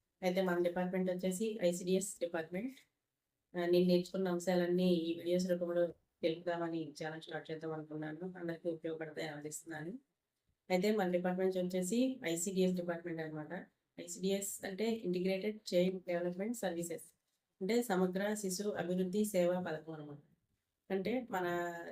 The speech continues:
డిపార్ట్‌మెంట్ దేనికి సంబంధించింది అంటే మాతా శిశు మరణాలను తగ్గించడానికి. అయితే ఐసీడీఎస్ అంటే ఇంటిగ్రేటెడ్ చైల్డ్ డెవలప్‌మెంట్ సర్వీసెస్‌లో సమగ్ర శిశు అభివృద్ధి సేవా పథకం.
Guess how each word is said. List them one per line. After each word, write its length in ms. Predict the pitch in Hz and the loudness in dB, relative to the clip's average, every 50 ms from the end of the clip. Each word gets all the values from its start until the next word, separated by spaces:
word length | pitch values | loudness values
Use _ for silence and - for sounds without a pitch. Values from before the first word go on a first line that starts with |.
| - | -2
డిపార్ట్‌మెంట్ 460 | 175 175 180 196 196 202 202 196 185 | -2 0 0 0 0 0 -2 -2 2
దేనికి 680 | 180 175 180 185 190 185 190 202 196 196 196 190 196 190 | 6 6 6 6 6 2 0 0 0 2 2 2 2 0
సంబంధించింది 720 | 185 185 180 180 180 180 185 185 180 180 180 175 170 170 | -2 0 0 2 4 4 4 4 4 4 2 0 0 0
అంటే 240 | 170 165 160 - 202 | -2 -4 -4 -4 -4
మాతా 460 | 233 214 185 185 185 185 196 196 202 | -2 0 2 2 2 0 0 -2 -2
శిశు 280 | 208 208 190 180 180 185 | -2 -2 -4 -4 -2 0
మరణాలను 500 | 185 185 175 170 170 175 170 170 170 180 | 2 2 2 2 0 -2 -4 -4 -4 -4
తగ్గించడానికి. 680 | - - 175 - 180 175 175 175 175 165 156 - _ _ _ _ _ _ _ _ _ _ _ _ _ _ _ _ _ _ | -4 -4 -4 -2 0 -2 0 -2 -4 -6 -8 -10 _ _ _ _ _ _ _ _ _ _ _ _ _ _ _ _ _ _
అయితే 180 | 190 190 185 196 | 0 2 2 4
ఐసీడీఎస్ 800 | 180 185 190 185 - 226 220 220 220 214 208 208 208 208 208 214 | 4 4 2 2 2 0 0 0 0 0 2 2 2 2 2 2
అంటే 260 | 202 208 214 220 220 | 0 0 4 4 4
ఇంటిగ్రేటెడ్ 760 | 214 202 196 190 196 190 190 202 202 196 185 208 208 - - | 4 2 0 0 0 -2 -2 -2 -2 -2 -2 -4 -8 -2 0
చైల్డ్ 200 | 190 185 190 190 | 2 2 4 4
డెవలప్‌మెంట్ 440 | 185 185 185 185 180 180 185 185 180 | 4 2 2 2 0 0 0 -2 -2
సర్వీసెస్‌లో 680 | - 180 175 175 175 180 175 175 170 165 - - 170 180 | -2 -2 -2 0 0 -2 0 -2 -2 -4 -2 -4 -4 -2
సమగ్ర 580 | 180 190 185 185 185 190 - 190 202 208 208 | 0 0 0 0 -2 -2 -2 0 2 2 2
శిశు 300 | 208 208 190 185 185 196 | 2 0 -2 -2 0 0
అభివృద్ధి 440 | 196 180 175 180 180 190 185 180 190 | 0 0 0 0 -2 -2 -2 -2 -2
సేవా 280 | 185 - 180 175 175 180 | -2 0 2 2 2 0
పథకం. 500 | 180 180 170 170 170 170 160 147 147 | 0 -2 -4 -4 -4 -6 -8 -10 -10